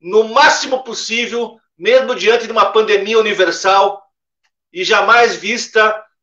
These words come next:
desde a pandemia de mil novecentos e dezoito da gripe espanhola.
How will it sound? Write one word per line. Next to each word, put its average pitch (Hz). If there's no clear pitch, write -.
desde 226
a 214
pandemia 196
de 208
mil 220
novecentos 208
e 185
dezoito 196
da 185
gripe 190
espanhola. 139